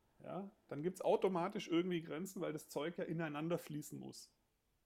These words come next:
Oder wenn das Team im Rahmen der Unternehmensstrategie agieren soll, dann ist die Unternehmensstrategie irgendeine Leitplanke, dann kann das ein Team, was bei einem Automobilhersteller arbeitet, nicht morgen sagen, wir machen jetzt aber Drogerieartikel.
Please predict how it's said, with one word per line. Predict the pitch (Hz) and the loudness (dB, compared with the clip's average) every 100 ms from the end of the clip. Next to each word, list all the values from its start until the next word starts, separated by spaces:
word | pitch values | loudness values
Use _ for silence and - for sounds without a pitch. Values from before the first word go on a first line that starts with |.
| _ _ _ _ _ _ _ _ _ - | _ _ _ _ _ _ _ _ _ -2
Oder | 147 151 | 0 0
wenn | 156 | 0
das | 160 - | -2 -4
Team | - - 202 214 190 | -8 -2 2 2 0
im | 185 180 175 | -2 0 0
Rahmen | 165 160 156 180 165 | 0 2 2 2 2
der | 156 | 2
Unternehmensstrategie | 165 165 156 175 196 185 - 143 139 139 139 147 - | 0 0 0 0 -2 -6 -4 -2 -2 -4 -6 -4 -2
agieren | 131 120 139 127 120 | -4 -2 0 0 -2
soll, | 113 113 110 - _ _ _ | -4 -2 -4 -6 _ _ _
dann | 135 | -8
ist | 147 - | -8 -6
die | 156 | -4
Unternehmensstrategie | 147 147 151 185 180 - 143 127 127 135 123 | -4 -2 0 0 -2 -6 -6 -6 -8 -8 -4
irgendeine | 147 185 156 | -2 0 2
Leitplanke, | 120 120 - 135 135 127 | 2 2 2 -2 -2 -4
dann | 127 | -6
kann | 139 139 | -6 -4
das | 151 - | -4 -4
ein | 139 | -10
Team, | 117 - 175 202 | -8 -2 0 0
was | 147 - | -2 -4
bei | 151 | -4
einem | 147 131 | -4 -2
Automobilhersteller | 139 139 143 139 170 196 185 160 - 151 143 | -4 -2 -6 -4 -2 -2 0 -2 -2 -2 0
arbeitet, | 147 147 139 143 | 0 0 -2 -2
nicht | 147 151 | -6 -4
morgen | 143 139 160 151 | 2 4 4 2
sagen, | 135 143 160 | 4 4 4
wir | 135 | 0
machen | 131 135 143 | 0 -2 -4
jetzt | 139 | -2
aber | 135 139 | 0 0
Drogerieartikel. | - 139 147 156 160 120 - 110 - | 0 -4 -2 0 0 0 -4 -12 -12